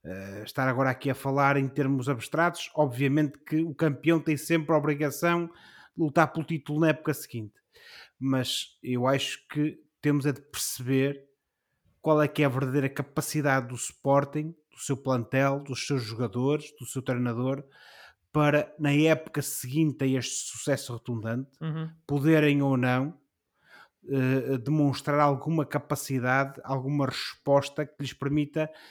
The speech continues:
Speaker 1: dizer assim: "Aquilo que aconteceu ano passado não foi um acidente. Nós temos, somos mesmo bons e agora é que vamos demonstrar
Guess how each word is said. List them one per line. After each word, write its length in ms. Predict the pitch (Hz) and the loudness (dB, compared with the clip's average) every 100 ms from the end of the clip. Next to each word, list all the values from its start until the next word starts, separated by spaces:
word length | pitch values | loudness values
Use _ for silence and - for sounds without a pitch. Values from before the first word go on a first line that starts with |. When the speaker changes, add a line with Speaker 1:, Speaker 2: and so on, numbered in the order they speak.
| - _ 147 | -20 _ -4
Speaker 1:
dizer 300 | 147 147 156 | 0 2 2
assim: 340 | - 127 117 _ - | 0 -4 -6 _ -10
"Aquilo 220 | - 139 | -6 -6
que 60 | 127 | -2
aconteceu 360 | 143 - 127 | -4 -2 -2
ano 100 | 123 | -2
passado 400 | 120 123 131 127 | -4 -6 -4 -2
não 80 | 135 | -4
foi 140 | 123 123 | -4 -6
um 120 | 120 | -6
acidente. 480 | - 113 101 95 95 _ _ - | -8 -12 -10 -14 -18 _ _ -12
Nós 180 | 120 - | -10 -8
temos, 340 | 127 117 113 | -8 -8 -8
somos 240 | 131 120 104 | -6 -6 -2
mesmo 320 | 135 117 107 | -2 -2 -6
bons 560 | 117 123 131 120 - _ - - - - - | -4 -2 -2 -8 -18 _ -20 -20 -20 -18 -6
e 380 | 131 123 127 _ _ _ _ _ _ - | -2 -2 -4 _ _ _ _ _ _ -6
agora 320 | 131 135 135 | 0 2 2
é 40 | |
que 60 | 127 | 2
vamos 260 | 131 123 117 | 0 0 -2
demonstrar 720 | 127 120 - 123 123 120 | -2 -2 -4 -2 0 0